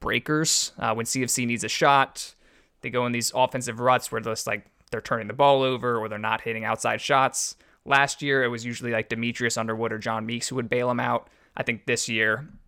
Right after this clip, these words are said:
you know, if the shots aren't falling, you dump it into Bolin, you dump it into Robinson, those guys can get an and one. So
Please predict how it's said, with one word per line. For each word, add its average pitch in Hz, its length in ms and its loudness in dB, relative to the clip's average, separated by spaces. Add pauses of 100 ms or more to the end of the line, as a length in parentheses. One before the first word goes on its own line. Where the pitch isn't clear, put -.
(120)
you 123 80 -12
know, 113 80 -6
if 107 80 -8
the 127 60 -8
shots 113 300 0
aren't 113 180 -6
falling, 113 400 0 (360)
you 147 100 -8
dump 123 220 0
it 120 60 -4
into 117 180 -2
Bolin, 110 380 0
you 110 60 -8
dump 110 200 -2
it 117 80 -4
into 113 140 -2
Robinson, 107 440 -2
those 110 140 -6
guys 120 180 -2
can 113 100 -8
get 110 120 -2
an 107 100 -6
and 101 180 -4
one. 104 260 -6
So 113 360 0